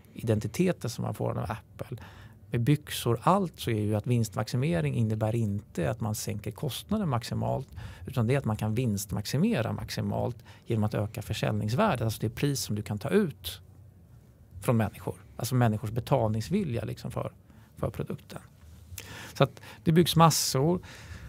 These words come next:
Sommarskolor, klassisk arkitektur. Jag var ännu i Utrecht i sommar. Den är för tredje året i rad. Så det utbildas nya unga liksom förmågor.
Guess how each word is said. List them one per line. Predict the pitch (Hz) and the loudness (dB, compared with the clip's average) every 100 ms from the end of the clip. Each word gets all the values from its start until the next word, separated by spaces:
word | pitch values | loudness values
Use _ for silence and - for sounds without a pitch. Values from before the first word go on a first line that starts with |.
| - - | -10 -4
Sommarskolor, | - 165 160 147 131 - 165 180 | 6 10 10 10 6 4 4 6
klassisk | 165 165 - - | 4 2 0 0
arkitektur. | - 156 - 156 165 | 2 0 6 6 8
Jag | 151 | 6
var | 123 123 120 | 6 6 6
ännu | 117 120 143 | 6 6 4
i | 139 127 | 4 4
Utrecht | 151 - 180 180 - | 2 0 0 0 0
i | |
sommar. | 151 175 151 143 165 185 | 2 4 4 4 2 0
Den | 143 | -2
är | 143 | -4
för | - | -6
tredje | - 135 131 135 | -2 -2 0 -2
året | 139 | -2
i | 127 | -2
rad. | 120 113 220 220 | 2 2 2 0
Så | - | -4
det | 165 | 0
utbildas | 143 - 131 139 131 | 0 -2 -4 -2 0
nya | 147 131 131 | 2 2 2
unga | 135 117 117 160 | 4 2 2 0
liksom | 165 156 | -2 -4
förmågor. | 135 151 143 143 139 156 160 | -2 0 2 0 0 2 0